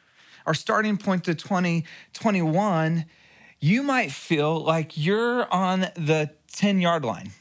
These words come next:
right here, meaning you have ninety yards to go.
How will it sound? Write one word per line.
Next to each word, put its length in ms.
right 200
here, 340
meaning 340
you 200
have 320
ninety 480
yards 640
to 120
go. 360